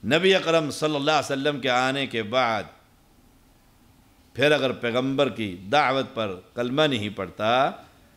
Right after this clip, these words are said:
नबूवत मिलने के बाद, वो कितना ही नेक क्यों ना हो, अल्लाह के यहाँ कोई शय नहीं। या कोई शख्स जानबूझकर कत्ल कर दे,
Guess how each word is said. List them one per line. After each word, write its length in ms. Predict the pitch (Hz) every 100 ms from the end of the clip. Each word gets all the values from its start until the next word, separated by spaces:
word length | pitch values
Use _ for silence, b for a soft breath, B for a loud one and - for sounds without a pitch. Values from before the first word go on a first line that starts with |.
| _ 95
नबूवत 420 | 104 127 127 120
मिलने 380 | 117 117 117 110
के 140 | 113
बाद, 520 | 101 131 131 143 185 - _ _ _ _
वो 60 | 92
कितना 300 | 113 110 131
ही 100 | 139
नेक 260 | 120 117
क्यों 140 | 107 101
ना 100 | 98
हो, 40 |
अल्लाह 220 | 101 113
के 120 | 113 110
यहाँ 280 | 107 107 -
कोई 160 | 120
शय 160 | 107 87
नहीं। 200 | 80 - _ _ _ _ _ _ _ _ _ _ _ _ _ _ _ _ _ _ _ _ _ _ -
या 140 | 123
कोई 200 | 123 120
शख्स 380 | 107 110 - - 90 _ _ _ _ _ _ _ _ _ _ _ _ _ _ _ _ _ _ -
जानबूझकर 600 | 92 107 110 98 95 107
कत्ल 300 | 90 95 90
कर 140 | 80 78
दे, 180 | 71